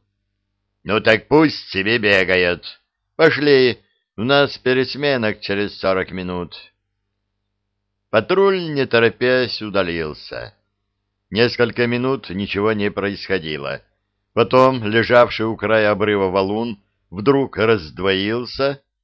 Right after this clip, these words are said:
и из-за него поднялся человек. Оглядевшись, он подбежал к краю обрыва и наклонился вниз. Пошарил рукою и вытащил свёрнутую в кольцо верёвку.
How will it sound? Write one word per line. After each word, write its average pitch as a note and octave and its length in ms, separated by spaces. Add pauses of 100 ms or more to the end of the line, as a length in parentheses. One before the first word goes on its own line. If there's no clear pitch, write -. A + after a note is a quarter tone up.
и C3+ 180
из-за C3 280
него B2+ 280
поднялся A#2 680
человек. F#2+ 760 (880)
Оглядевшись, A#2+ 800
он G#2+ 120
подбежал G#2 500
к - 60
краю G2+ 400
обрыва G#2 480 (300)
и G2+ 80
наклонился A2 720
вниз. F2 540 (500)
Пошарил A#2 800
рукою D3+ 580 (300)
и A2 100
вытащил D#3+ 520
свёрнутую C3 760
в - 40
кольцо A2 420
верёвку. F2 800